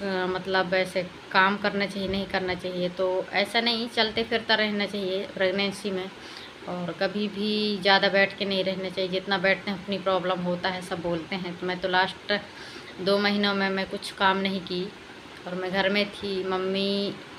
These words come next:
काम कर लेती थी, बहुत ऐसे ना के बराबर काम की। लेकिन मैं जब तक मैं यहाँ पे थी गुजरात में, तब तक मैं पूरे आठ महीने तक मैं अपने प्रेगनेंसी लाइफ में पूरे काम की, ऐसा नहीं कि मैं बैठ के रही।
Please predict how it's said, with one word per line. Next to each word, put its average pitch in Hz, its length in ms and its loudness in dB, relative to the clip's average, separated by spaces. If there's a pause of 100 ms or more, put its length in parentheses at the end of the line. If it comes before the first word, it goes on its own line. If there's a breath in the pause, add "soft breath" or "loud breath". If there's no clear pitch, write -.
काम 185 260 4
कर 190 140 0
लेती 180 380 0
थी, 190 540 -6 (180)
बहुत 196 280 0
ऐसे 190 300 2 (480)
ना 190 200 6 (100)
के 208 80 0
बराबर 180 440 8
काम 175 300 2
की। 180 220 -4 (420 loud breath)
लेकिन 180 280 0
मैं 202 180 4
जब 196 200 2
तक 208 120 2 (140)
मैं 202 420 4 (140)
यहाँ 190 360 2
पे 190 80 0
थी 190 160 -4
गुजरात 185 480 6
में, 190 220 -2 (420 loud breath)
तब 185 180 -8
तक 190 180 -2
मैं 190 160 2
पूरे 190 340 0
आठ 180 360 4
महीने 185 260 0
तक 180 240 -2
मैं 185 80 -2
अपने 185 260 -2
प्रेगनेंसी 180 640 0
लाइफ 180 300 2
में 180 100 -6
पूरे 175 240 -2
काम 175 320 2
की, 180 240 -6 (380 loud breath)
ऐसा 180 240 0
नहीं 196 240 0
कि 190 120 -8
मैं 190 160 0
बैठ 185 320 2
के 185 80 0
रही। 175 240 0